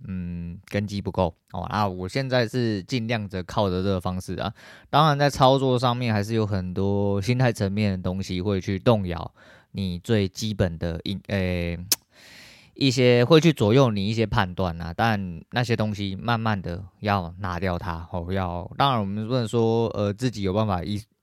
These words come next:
就是一瞬间把所有事情都完成啊。如果真的有这么果决的话，<laughs> 说实在也不会在这边挣扎这么久啦。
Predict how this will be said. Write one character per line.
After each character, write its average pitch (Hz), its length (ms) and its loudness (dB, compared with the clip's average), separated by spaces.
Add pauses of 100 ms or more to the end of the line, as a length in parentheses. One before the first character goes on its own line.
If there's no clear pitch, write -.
就 117 140 -2
是 101 360 -2
一 113 120 -2
瞬 120 180 0
间 117 160 0
把 104 160 4
所 110 140 2
有 104 60 4
事 104 120 -2
情 104 80 0
都 95 120 -2
完 90 240 -4
成 87 220 -8
啊。 - 140 -8 (280)
如 156 100 6
果 170 160 8
真 165 160 4
的 156 60 2
有 117 100 4
这 131 80 2
么 139 140 4
果 98 260 0
决 98 160 0
的 107 120 4
话， 117 360 6
<laughs> - 20 -
说 135 240 0
实 123 120 -4
在 127 180 4
也 98 80 2
不 92 180 0
会 110 80 2
在 113 160 0
这 110 100 0
边 110 140 0
挣 110 240 -2
扎 92 200 0
这 101 80 -2
么 98 100 -2
久 85 220 -6
啦。 95 160 -2